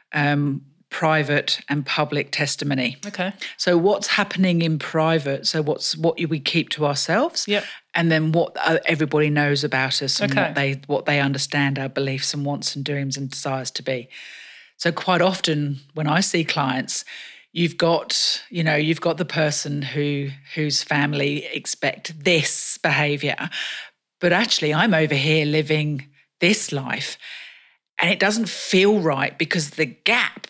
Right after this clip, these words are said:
Speaker 1: between the two is so far. <laughs>
Speaker 2: Right.
Speaker 1: So we want it to be kind of a little bit Venn diagram where there's a little bit of overlap, not a complete overlap. We never want life to be a complete circle, but we want a little bit of overlap and a little bit of a sort of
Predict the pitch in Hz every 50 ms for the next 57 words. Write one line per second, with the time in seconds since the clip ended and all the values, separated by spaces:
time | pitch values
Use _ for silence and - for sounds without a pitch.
0 | _ - 165 - - - - 175 175 165 156 151 156 151 - - - 175 160 156
1 | 165 160 156 151 135 160 - - - - - - - 554 523 453 392 302 277 196
2 | 175 170 196 208 208 220 - - 220 202 185 147 - - - - - 320 320 -
3 | - - - - - - - - - - - - - - 202 196 208 214 185 -
4 | - - 247 233 233 240 214 240 247 269 262 262 - 214 175 - 190 190 190 185
5 | - - - - - 226 247 262 262 254 220 214 208 202 202 202 202 196 190 202
6 | - - 160 190 180 180 180 180 170 175 160 160 170 175 170 180 185 190 220 254
7 | 247 226 196 175 160 156 151 160 160 165 180 180 190 196 214 214 214 220 202 202
8 | 214 208 214 202 214 220 240 269 214 - 190 185 175 170 - 175 151 175 170 160
9 | 143 160 151 160 170 175 175 170 175 165 175 165 170 160 160 156 - - 156 151
10 | 147 - 151 151 160 160 143 - 151 143 - 160 156 - - - 143 143 143 139
11 | - 208 285 269 - - - - - - - - - _ - - - 160 160 190
12 | 180 190 190 190 180 175 175 180 180 175 175 160 175 160 160 147 151 151 151 143
13 | 147 143 143 139 139 - - 151 147 147 143 151 156 156 156 143 147 139 143 143
14 | 135 143 139 135 - - 151 143 143 143 139 - - - - -